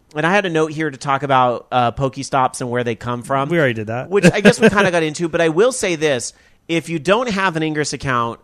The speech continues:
Speaker 1: consider making one and, <clears throat> pick green 'cause Enlighten rules.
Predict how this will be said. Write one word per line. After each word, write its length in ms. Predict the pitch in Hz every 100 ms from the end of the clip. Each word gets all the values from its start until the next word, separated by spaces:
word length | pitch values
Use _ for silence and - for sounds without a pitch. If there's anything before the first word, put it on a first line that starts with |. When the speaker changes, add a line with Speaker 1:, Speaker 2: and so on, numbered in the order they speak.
| -
Speaker 1:
consider 640 | 156 143 - 190 226 233
making 380 | 147 135 147 147
one 440 | 147 156 175 202
and, 280 | - 127 127
<clears throat> 360 | - 143 139 101
pick 180 | 151 156
green 320 | 170 151 123
'cause 300 | 139 120 -
Enlighten 320 | - 123 117
rules. 300 | 143 143 127